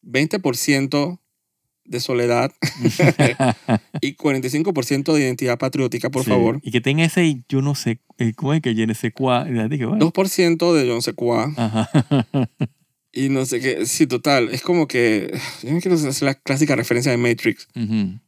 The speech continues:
Speaker 1: pero <laughs> prácticamente, oh.
Speaker 2: Claro.
Speaker 1: O sea, estamos creando una base de datos como virtual.
Speaker 2: Oh, sí. Oh, sí.
Speaker 1: Que al final vamos a dejar de cu-, de documentar el mundo como es.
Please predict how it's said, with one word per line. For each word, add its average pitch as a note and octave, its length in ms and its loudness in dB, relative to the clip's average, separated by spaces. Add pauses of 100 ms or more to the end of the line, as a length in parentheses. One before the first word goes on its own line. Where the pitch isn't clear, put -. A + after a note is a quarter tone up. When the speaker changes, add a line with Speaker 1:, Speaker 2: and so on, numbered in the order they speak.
Speaker 1:
pero B2 380 -2
<laughs> - 340 -14
prácticamente, - 580 -6
oh. - 100 -2 (640)
Speaker 2:
Claro. D#3 220 -10
Speaker 1:
O - 20 -8
sea, D3 100 0
estamos C#3 260 0
creando C3+ 440 2
una C#3+ 160 2
base D3 280 2
de C3 100 4
datos C3+ 500 0 (240)
como A#2 320 2
virtual. B2+ 680 2
Speaker 2:
Oh, C#3 60 -2
sí. D#2+ 340 -8 (720)
Oh, G2 380 -2
sí. - 300 -10 (240)
Speaker 1:
Que C3 360 0
al A#2+ 100 -2
final B2+ 380 0
vamos C#3+ 260 2
a C#3 60 2
dejar A#2+ 260 0
de D3+ 100 4
cu-, A#2 220 -2
de B2+ 100 -2
documentar A#2+ 480 0
el C#3+ 100 2
mundo D3 200 2
como A#2+ 280 -4
es. B2+ 220 -8